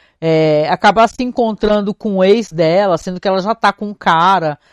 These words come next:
só que ela claramente, ela, ela está com ele meio por conforto dentro da relação, não porque tenha paixão por ele, que ele a,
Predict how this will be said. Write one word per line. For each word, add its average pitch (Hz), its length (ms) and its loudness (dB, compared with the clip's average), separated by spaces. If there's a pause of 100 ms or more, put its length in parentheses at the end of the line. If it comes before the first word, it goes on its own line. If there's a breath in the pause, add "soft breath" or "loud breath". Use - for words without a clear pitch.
(220 soft breath)
só 208 160 0
que - 100 -2
ela 226 140 2
claramente, 240 960 0
ela, 190 520 4
ela 185 200 -2
está 247 400 0
com 247 200 -6
ele 220 220 0
meio 208 320 2 (220)
por 214 160 -6
conforto 220 760 0
dentro 180 280 -6
da 175 40 0
relação, 175 680 -4
não 214 200 -4
porque 202 480 -4 (440 soft breath)
tenha 170 680 -2
paixão 208 600 -2
por 170 200 -8
ele, 170 460 0
que - 180 -12
ele 165 240 -4
a, 165 220 -4